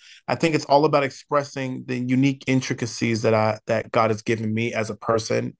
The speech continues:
perspective-wise, look-wise, all of who I am. Um, and the biggest thing that I'm realizing is that I'ma bring, my goal is to bring joy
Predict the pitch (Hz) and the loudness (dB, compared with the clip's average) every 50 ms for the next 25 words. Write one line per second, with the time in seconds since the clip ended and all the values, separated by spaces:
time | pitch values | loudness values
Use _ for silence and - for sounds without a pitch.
0 | - - 117 - - - 127 120 - - 127 113 110 113 117 117 117 113 113 117 | -6 -6 -6 -4 0 0 0 0 2 0 -2 0 2 4 6 6 8 6 6 4
1 | 113 110 113 113 110 113 117 120 120 117 _ - 120 113 110 110 110 110 107 110 | 0 -2 -6 -8 -8 -8 -2 0 0 0 _ -6 -6 -4 -4 -2 -4 -4 -6 -6
2 | 110 _ _ _ - - 139 170 175 151 147 135 123 117 120 127 131 113 101 98 | -10 _ _ _ 0 4 4 4 4 4 4 2 2 2 2 2 2 2 0 -4
3 | _ _ _ _ _ _ _ _ _ _ - 127 127 120 113 107 107 101 - 123 | _ _ _ _ _ _ _ _ _ _ -2 2 2 4 4 2 0 -4 -6 -8
4 | 127 123 120 120 170 214 220 202 - - 143 131 120 123 147 175 151 139 123 120 | -8 -8 -4 0 0 0 0 -2 -2 -2 -2 0 2 0 0 0 0 0 0 2
5 | 113 113 113 110 113 113 113 110 107 110 110 110 - _ - 127 160 202 180 151 | 0 0 -2 -6 -10 -12 -12 -12 -10 -10 -10 -10 -10 _ -2 2 2 4 4 4
6 | 147 143 139 135 139 _ _ _ _ _ _ _ - 135 135 147 170 185 160 147 | 4 4 4 4 0 _ _ _ _ _ _ _ -2 2 4 4 4 4 4 4
7 | 170 175 185 180 165 170 - 127 135 131 123 113 104 104 107 117 120 120 127 127 | 4 4 4 2 -2 -4 -8 -10 -8 -8 -8 -8 -12 -12 -4 -2 -2 0 0 0
8 | 120 113 | 0 -2